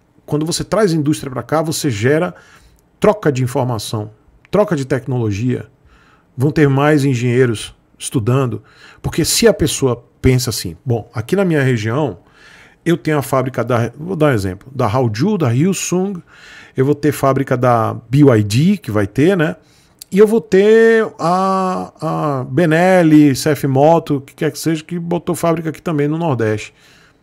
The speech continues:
Quantos jovens vão pensar em fazer, é, engenharia mecânica, engenharia elétrica,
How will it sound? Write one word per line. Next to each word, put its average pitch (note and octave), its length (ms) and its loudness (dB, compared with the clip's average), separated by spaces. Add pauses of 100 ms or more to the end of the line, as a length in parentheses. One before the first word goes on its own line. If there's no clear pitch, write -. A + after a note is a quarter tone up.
(560)
Quantos C4+ 720 2
jovens F3 720 0 (840)
vão D#3 220 4
pensar D#3 320 0
em - 20 0
fazer, B2 480 0 (480)
é, A#2+ 380 -2
engenharia B2+ 500 -2 (240)
mecânica, C3 540 -8 (580)
engenharia C3 680 0 (280)
elétrica, B2+ 540 -6